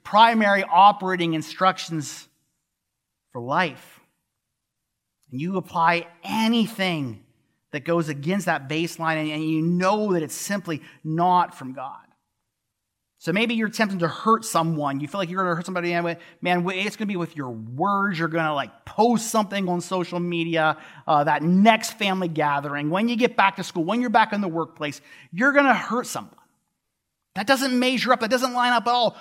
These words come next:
with the baseline of the truth of God revealed throughout the New Testament, throughout Scripture.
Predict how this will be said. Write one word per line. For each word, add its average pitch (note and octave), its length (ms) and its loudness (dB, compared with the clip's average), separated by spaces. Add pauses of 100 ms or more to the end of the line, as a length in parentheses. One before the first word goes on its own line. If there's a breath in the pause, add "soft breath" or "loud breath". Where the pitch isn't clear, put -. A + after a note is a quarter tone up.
with F#3 140 -4
the G#3 100 -4
baseline F#3 600 -2
of D3 80 -6
the D3 60 -6
truth A3 360 -8
of D3 100 -12
God F#3 300 -2
revealed D#3+ 560 -6
throughout E3 460 -8
the G3+ 60 -12
New G#3+ 180 -6
Testament, B3+ 720 -12
throughout C4+ 320 -4
Scripture. C#4 680 -8